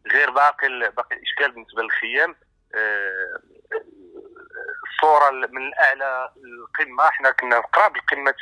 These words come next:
تبقال، والصورة من أعلى، آه، الخيام الصفراء والخضراء فهي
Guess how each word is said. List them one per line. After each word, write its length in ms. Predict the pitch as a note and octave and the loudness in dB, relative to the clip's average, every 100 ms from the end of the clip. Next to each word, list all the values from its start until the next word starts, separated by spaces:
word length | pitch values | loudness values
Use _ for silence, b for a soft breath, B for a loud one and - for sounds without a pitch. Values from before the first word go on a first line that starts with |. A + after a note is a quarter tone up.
| A#2+ A2+ | -4 -4
تبقال، 420 | B2 - F#3+ B3 - B B - _ | -6 0 0 0 -2 B B -14 _
والصورة 600 | G#2+ G#2+ G#2+ - C#3+ C#3 | -8 -6 -8 -2 2 2
من 140 | C3+ B2+ | 2 2
أعلى، 380 | B2 C#3+ E3+ - _ | 2 2 0 -2 _
آه، 360 | B2 A#2+ A2+ A2+ - - | -2 -2 -2 0 0 0
الخيام 320 | A#2+ - C#3+ C3+ | -2 0 -2 -4
الصفراء 520 | - - C3+ B2 G#2+ | -4 0 2 2 2
والخضراء 640 | A2 - - B2+ D3 - - B _ - | -2 -2 0 2 2 0 -10 B _ -6
فهي 280 | A#2 A2+ A#2 | -6 -6 -2